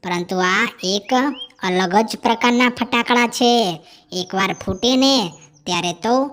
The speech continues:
એકી સાથે આઠ ભડાકા થાય ઉપર. અને તમે તો જોવો ને ત્યારે તો રાત્રે તો દિવસ જેવું અજવાળું આપે. અને એટલું જ નહીં, પરંતુ આ ફટાકડામાં તો તમારું નામ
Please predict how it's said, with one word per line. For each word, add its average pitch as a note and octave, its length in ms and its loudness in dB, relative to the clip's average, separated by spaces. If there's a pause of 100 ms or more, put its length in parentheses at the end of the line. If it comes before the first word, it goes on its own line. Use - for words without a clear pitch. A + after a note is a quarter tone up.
(260)
એકી F#3 320 -2
સાથે G3+ 340 0 (560)
આઠ G3+ 320 0 (100)
ભડાકા F#3 540 -2
થાય A#3+ 280 0
ઉપર. B3 500 2 (420)
અને F#3 140 -4 (100)
તમે F3 300 -4
તો G3 80 0 (100)
જોવો F3+ 240 2 (120)
ને C#4+ 120 4 (460)
ત્યારે E3+ 320 -4
તો D#3 80 -2 (100)
રાત્રે F3 380 -2 (120)
તો G#3+ 100 4 (480)
દિવસ F#3 320 -2 (120)
જેવું G#3+ 260 4
અજવાળું G#3 440 4
આપે. B3+ 320 -2 (600)
અને F#3+ 140 -6 (100)
એટલું G3 340 0
જ G3+ 40 -6 (100)
નહીં, G#3+ 460 2 (240)
પરંતુ F3+ 320 -4
આ F#3 200 0
ફટાકડામાં G3 720 0
તો B3+ 120 6 (440)
તમારું F#3+ 480 0
નામ E3+ 180 0